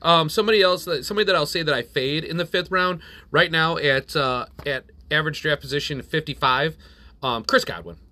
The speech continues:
This guy is, is still coming off of an injury. He's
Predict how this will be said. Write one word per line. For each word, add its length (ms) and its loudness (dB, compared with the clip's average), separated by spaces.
This 140 -6
guy 400 2
is, 380 -8
is 100 -10
still 180 -2
coming 260 -4
off 160 -4
of 80 -18
an 80 -10
injury. 240 -8
He's 140 -8